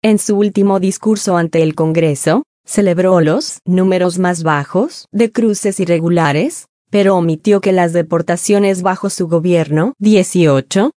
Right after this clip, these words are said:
cero cero cero en un mes, siguen por debajo del promedio del último año de Biden. Trump también compartió cifras no verificadas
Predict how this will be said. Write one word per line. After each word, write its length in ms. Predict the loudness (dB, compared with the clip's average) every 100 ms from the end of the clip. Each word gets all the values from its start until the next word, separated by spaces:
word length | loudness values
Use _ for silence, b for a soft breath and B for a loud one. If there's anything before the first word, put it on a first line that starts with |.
| _ -16
cero 360 | -4 0 0 -2
cero 380 | -2 0 0
cero 320 | -2 -2 0 2
en 80 |
un 120 | 2 2
mes, 480 | 2 0 -4 -10 -16
siguen 440 | -10 -2 0 0 0
por 200 | 0 0
debajo 500 | 0 0 -2 -2 0
del 180 | 0
promedio 480 | 0 0 2 2 2
del 180 | 0 2
último 480 | 0 0 2 2 4
año 300 | 2 2 2
de 100 | 2
Biden. 420 | 0 0 -2 -4 -10 _ _ _ _ _
Trump 380 | -2 2 2 0
también 520 | -2 0 2 2 2
compartió 680 | 0 0 0 -2 -2 0 0
cifras 480 | 0 -4 -2 -2 0
no 180 | 0 2
verificadas 1000 | 0 0 -4 -2 0 0 -2 -4 -8